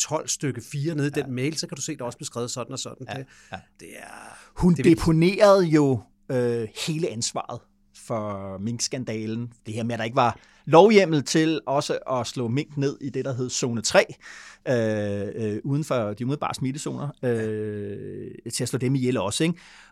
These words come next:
Speaker 2: Øh, det deponerer hun fuldt og helt i, øh, i Fødevareministeriet
Speaker 1: Ja.
Speaker 2: under, øh,
Speaker 1: Ja.
Speaker 2: øh, Mogens, øh, Jensens, øh, øh, ledelse, ikke?
Speaker 1: Jo, og, og, og, og der synes jeg, vi er nødt til lige at tale lidt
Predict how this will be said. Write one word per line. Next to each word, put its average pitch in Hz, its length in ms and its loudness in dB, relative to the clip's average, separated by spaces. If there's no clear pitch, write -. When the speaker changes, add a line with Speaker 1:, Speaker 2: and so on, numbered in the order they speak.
Speaker 2:
Øh, 127 140 0
det 147 140 0
deponerer 143 320 4
hun 135 200 -2
fuldt 226 180 -2
og 127 40 -4
helt - 260 -10
i, 127 260 -4
øh, 113 140 -8
i - 40 -8
Fødevareministeriet 120 720 -6
Speaker 1:
Ja. 110 40 -10
Speaker 2:
under, 107 300 -6
øh, 101 140 -10
Speaker 1:
Ja. - 200 -10
Speaker 2:
øh, 104 180 -8
Mogens, 107 260 -6
øh, 104 200 -10
Jensens, 117 460 -8
øh, 104 240 -8
øh, 107 220 -8
ledelse, 107 500 -8
ikke? 220 120 -6
Speaker 1:
Jo, 143 80 -14
og, 139 80 -6
og, - 160 -6
og, - 480 -16
og - 120 -8
der 208 80 2
synes 220 280 4
jeg, 175 140 2
vi 170 80 2
er 165 40 4
nødt 190 160 2
til 185 160 2
lige 196 260 -2
at - 60 -10
tale 165 320 2
lidt 151 200 -2